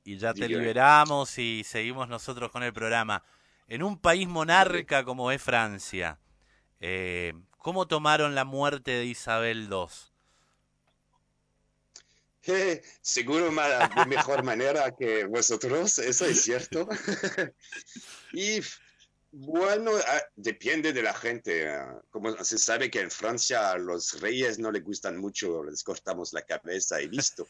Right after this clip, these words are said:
Speaker 1: <laughs>
Speaker 2: Pero bueno, también los ingleses lo hicieron ciento cincuenta años antes de nosotros, así que saben un poco. Igual, la reina, bueno, acá lo, la llamamos, eh, Elizabeth dos, y bueno,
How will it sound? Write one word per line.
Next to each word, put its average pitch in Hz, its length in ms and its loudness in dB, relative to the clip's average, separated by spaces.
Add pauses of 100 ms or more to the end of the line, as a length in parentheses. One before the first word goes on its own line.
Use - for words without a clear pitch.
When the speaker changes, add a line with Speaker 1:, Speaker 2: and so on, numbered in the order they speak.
Speaker 1:
<laughs> - 300 -10
Speaker 2:
Pero 160 220 0
bueno, 233 260 0
también 180 260 2
los 143 180 2
ingleses 143 440 0
lo 131 80 2
hicieron 123 540 2
ciento 123 340 0
cincuenta 120 520 -2
años 113 300 -2
antes 151 340 -2
de 131 80 0
nosotros, 127 580 -2
así 147 260 -2
que 170 140 -2
saben 123 360 2
un 113 240 -4
poco. - 300 -12 (400)
Igual, 139 340 0 (360)
la 104 160 2
reina, 147 500 2
bueno, 131 200 2
acá 117 220 2
lo, 113 220 2
la 90 280 -2
llamamos, 104 600 -2
eh, 85 200 -2
Elizabeth 95 580 -4
dos, - 480 -4 (460)
y 113 260 -6 (720)
bueno, 127 520 0